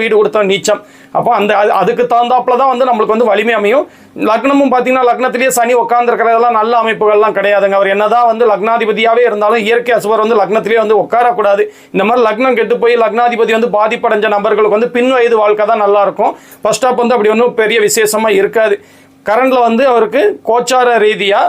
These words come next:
பூசம் மூணாம் பாதத்துல பிறந்ததுனால அஷ்டம சனி வேற பேய்கிட்டு இருக்குது. கடுமையான விரய செலவு வந்துகிட்டே இருக்குதுங்க அப்படின்னாரு. கல்யாணத்துக்கும் பார்த்தாரு, கல்யாணத்துக்கு நான் ஒரு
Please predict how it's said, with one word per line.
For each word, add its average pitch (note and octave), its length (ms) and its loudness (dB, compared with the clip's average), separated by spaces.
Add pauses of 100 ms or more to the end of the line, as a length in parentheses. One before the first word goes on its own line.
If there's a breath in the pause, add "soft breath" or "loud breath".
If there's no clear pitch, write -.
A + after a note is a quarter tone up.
(160)
பூசம் C4 380 0
மூணாம் A#3+ 320 2
பாதத்துல A3+ 340 0
பிறந்ததுனால G#3+ 540 2 (100)
அஷ்டம G#3 340 -2
சனி A3 160 0
வேற A3 120 0 (100)
பேய்கிட்டு G#3 300 0
இருக்குது. G3 240 0 (420 loud breath)
கடுமையான C4+ 480 2
விரய A#3+ 320 2
செலவு A#3 220 2
வந்துகிட்டே G#3+ 400 0
இருக்குதுங்க G3+ 320 0
அப்படின்னாரு. G3 320 -2
கல்யாணத்துக்கும் A3+ 500 0
பார்த்தாரு, A3 340 2 (100)
கல்யாணத்துக்கு G#3+ 440 0
நான் G#3+ 140 2
ஒரு G3+ 100 0